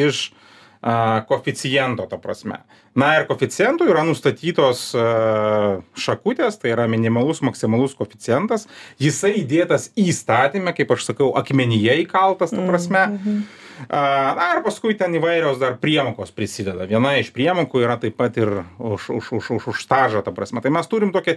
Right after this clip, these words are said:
Speaker 1: tikrai, sakyčiau, pakankamai nelanksčią sistemą, a, į kurią iš principo yra įstatomas vadovas, a, jeigu jisai nori daryt sprendimus susijusius su darbo užmokesčiu. Ta sistema tikrai nėra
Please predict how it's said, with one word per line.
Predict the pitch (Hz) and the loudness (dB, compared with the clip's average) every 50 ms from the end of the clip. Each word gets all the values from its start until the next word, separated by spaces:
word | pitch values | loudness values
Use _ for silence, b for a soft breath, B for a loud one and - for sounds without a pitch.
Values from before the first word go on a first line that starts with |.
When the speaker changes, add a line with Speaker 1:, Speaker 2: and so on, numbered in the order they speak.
| - | -2
Speaker 1:
tikrai, | - - - - 170 170 180 190 196 208 214 208 b b b b b b _ | -6 -6 -2 0 0 2 2 2 2 0 -2 -4 b b b b b b _
sakyčiau, | - - 151 - - 175 175 - - 180 165 156 151 143 139 135 127 120 113 107 - _ _ | -4 -4 -4 -2 -4 -8 -6 -2 0 0 2 4 4 4 4 4 2 2 -2 -4 -10 _ _
pakankamai | - 127 - - - 151 156 165 156 151 147 139 139 135 131 131 | -4 -4 -2 0 0 0 2 2 0 0 2 2 2 2 2 0
nelanksčią | 135 143 139 143 143 139 135 151 160 175 190 185 180 - - 117 107 101 95 92 - | 0 2 2 4 4 4 4 2 2 0 -2 -4 -4 -2 0 0 0 0 -4 -8 -10
sistemą, | - - 117 - - - 123 131 165 220 311 403 403 - b b b b b b b b b b b b b | -6 -6 -6 -6 -2 -2 0 0 2 0 -2 -4 -4 -10 b b b b b b b b b b b b b
a, | - 135 135 131 131 131 131 127 127 123 123 | -2 0 2 2 2 2 2 0 0 -2 -2
į | 190 180 - | -2 -4 -2
kurią | - 160 151 156 156 165 190 196 196 180 | 0 0 0 2 2 2 2 2 2 0
iš | - - | -4 -4
principo | - 143 151 165 170 160 - 151 - 143 131 | -2 0 0 0 0 0 -2 -4 -2 0 2
yra | 127 127 135 143 143 | 2 4 4 2 2
įstatomas | 127 - - 143 135 147 147 147 147 135 131 123 120 - - - _ _ | 0 0 0 0 2 2 2 0 0 0 0 0 -2 -4 -10 -14 _ _
vadovas, | - 113 107 117 117 98 110 131 143 165 170 190 202 190 - - - b b b b b b b b b b | -12 -4 -2 -2 0 2 2 2 4 4 4 2 0 0 -2 -10 -16 b b b b b b b b b b
a, | 120 120 120 120 120 120 117 117 117 117 120 | -2 0 2 2 2 2 2 2 2 2 2
jeigu | 120 135 143 139 147 135 | 4 2 2 2 0 0
jisai | - 135 120 | 0 2 2
nori | 123 127 131 127 123 | 2 2 2 0 2
daryt | 113 120 120 131 123 - | 2 2 0 0 -2 -4
sprendimus | - - 123 113 110 107 113 110 117 131 135 120 - - - - | -2 0 0 2 2 2 2 2 4 2 2 0 -2 -8 -12 -10
susijusius | - 123 107 - 135 127 123 110 117 110 - | -10 -10 -6 -2 2 2 2 2 -2 -6 -8
su | - | -2
darbo | 107 113 113 117 113 107 107 107 98 90 - - | 0 2 2 2 2 2 2 2 0 -2 -6 -4
užmokesčiu. | - 135 123 117 110 101 87 - - - - - - | 0 0 2 2 0 -2 -2 -6 -12 -14 -16 -20 -2
Ta | - 143 165 | 0 0 0
sistema | - - - - 165 160 147 139 | 0 -4 -6 -6 -4 -4 -2 -4
tikrai | - 117 - 135 131 127 127 | -4 -4 0 0 2 2 2
nėra | 117 110 107 113 | 0 0 2 2